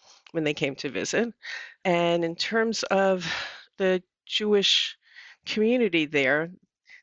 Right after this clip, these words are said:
there were a number of people that were very similar to them. And they started a shul,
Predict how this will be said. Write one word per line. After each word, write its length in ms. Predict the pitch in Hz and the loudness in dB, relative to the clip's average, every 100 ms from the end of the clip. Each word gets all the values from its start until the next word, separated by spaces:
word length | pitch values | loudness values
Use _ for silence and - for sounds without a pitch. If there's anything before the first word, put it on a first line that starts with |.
| _ | _
there 140 | 190 185 | 0 2
were 140 | 180 | 2
a 40 | |
number 520 | 175 170 202 196 160 - | 2 2 2 2 0 0
of 280 | 160 151 - | -2 -4 -6
people 320 | - 165 170 | -8 -4 -2
that 220 | 160 - | 0 0
were 180 | 180 170 | 0 0
very 280 | 175 320 370 | 0 0 2
similar 400 | - 180 147 73 | -2 -4 -4 -6
to 180 | - 82 | -6 -4
them. 220 | 95 156 - - - _ 165 | -4 -6 -14 -18 -18 _ -2
And 640 | 160 160 160 160 165 143 | 0 0 0 -2 -2 -4
they 160 | 170 165 | -2 -2
started 600 | - - 156 165 180 - - _ _ _ | -4 -2 0 0 -2 -6 -18 _ _ _
a 380 | 170 170 160 170 | 0 2 2 0
shul, 520 | - - 151 143 202 | 0 0 0 0 -2